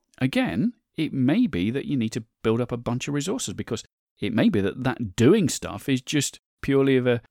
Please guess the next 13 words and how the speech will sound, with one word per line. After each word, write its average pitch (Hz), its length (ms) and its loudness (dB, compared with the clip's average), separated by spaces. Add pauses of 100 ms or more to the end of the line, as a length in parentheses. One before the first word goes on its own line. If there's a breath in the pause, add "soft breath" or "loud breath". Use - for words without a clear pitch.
(140)
a 127 60 4
personal 135 560 2
fulfillment 135 760 2
nature. 82 300 -4
It's - 140 -6
not 123 160 0
gonna 113 160 2
bring 110 320 4
money 110 240 4
in 110 100 2
it 110 220 -4
itself. - 680 -6 (560)
So 104 380 -2